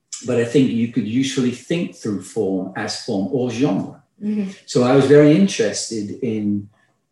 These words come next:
Speaker 1: in some of these Ebenezer, it's a debate.
Speaker 2: Mm.
Speaker 1: In others, it's seen as rudeness to debate the monarch.
Speaker 2: Mm.
Speaker 1: And then it's not about debate. It's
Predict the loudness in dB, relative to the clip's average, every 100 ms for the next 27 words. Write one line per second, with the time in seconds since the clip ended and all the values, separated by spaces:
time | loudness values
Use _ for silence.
0 | _ 2 2 0 0 2 2 2 0 -2
1 | -4 -4 -4 -4 -4 -4 -4 -8 -6 -8
2 | -10 -8 -10 -12 -14 -14 -14 -20 _ -16
3 | -16 -20 _ _ _ _ -4 -2 -2 -4
4 | 2 4 4 2 2 -4 -10 -12 -20 _
5 | 0 2 2 4 6 6 4 -2 2 2
6 | 2 -4 -10 -12 -8 -6 -6 -4 -4 -4
7 | -8 -10 -6 -6 -8 -16 _ _ _ -8
8 | -6 -8 -12 _ _ _ _ _ _ _
9 | -2 2 4 4 2 0 0 0 -2 -6
10 | -8 -10 -8 -10 -4 0 0